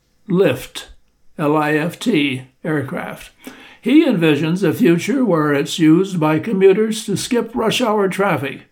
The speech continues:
flying ten miles in ten minutes, instead of spending over an hour on the roads during rush hour congestion. Around the world, all kinds of evtol are being developed.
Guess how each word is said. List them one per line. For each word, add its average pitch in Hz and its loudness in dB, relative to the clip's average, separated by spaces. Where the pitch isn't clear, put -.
flying 160 2
ten 190 0
miles 196 2
in 196 0
ten 208 2
minutes, 165 -2
instead 196 2
of 151 0
spending 165 0
over 170 2
an 175 0
hour 160 2
on 160 -2
the 160 2
roads 165 2
during 160 2
rush 147 -2
hour 147 -4
congestion. 160 -2
Around 170 4
the 165 6
world, 185 4
all 202 0
kinds 175 2
of 151 0
evtol 156 2
are 156 2
being 156 2
developed. 147 -2